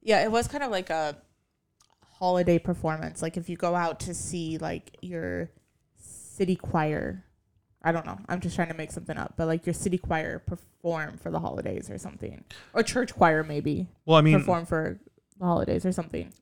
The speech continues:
Speaker 2: I mean, also, you said you got really into this because of your band background in high school. And you guys do this kind of stuff in band too. You have band performances, right? So it's sort of like that too, like,
Speaker 1: Yeah,
Speaker 2: just showing
Speaker 1: yeah,
Speaker 2: up
Speaker 1: I
Speaker 2: and watching
Speaker 1: guess.
Speaker 2: a band
Speaker 1: Yeah.
Speaker 2: performance.
Speaker 1: Yeah.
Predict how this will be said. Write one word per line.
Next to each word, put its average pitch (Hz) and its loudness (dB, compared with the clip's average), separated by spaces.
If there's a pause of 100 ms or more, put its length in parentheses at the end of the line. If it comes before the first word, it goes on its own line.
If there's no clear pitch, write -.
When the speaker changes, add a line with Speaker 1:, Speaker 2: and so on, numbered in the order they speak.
Speaker 2:
I - -6
mean, 139 8
also, 131 6 (140)
you 120 6
said 143 6
you 127 6
got 104 6
really 98 6
into 95 2
this 92 0
because 95 -2
of 90 0
your 95 4
band 90 0
background 85 2
in 82 -2
high 82 -2
school. - -10 (560)
And 113 8
you 123 8
guys 143 10
do 117 10
this 113 6
kind 117 4
of 101 2
stuff - 2
in 98 2
band 107 4
too. 135 4
You 110 6
have 90 2 (240)
band 120 6
performances, 87 -2
right? 87 2
So 123 2
it's 107 -2 (100)
sort 131 6
of 113 8
like 101 4
that 123 -2
too, 127 4
like, 82 -2
Speaker 1:
Yeah, 247 8
Speaker 2:
just - 0
showing 123 10
Speaker 1:
yeah, 107 8
Speaker 2:
up 101 2
Speaker 1:
I - 6
Speaker 2:
and 101 6
watching 98 6
Speaker 1:
guess. 98 2
Speaker 2:
a 87 -6
band 95 4 (120)
Speaker 1:
Yeah. - -6
Speaker 2:
performance. 87 -4
Speaker 1:
Yeah. - -4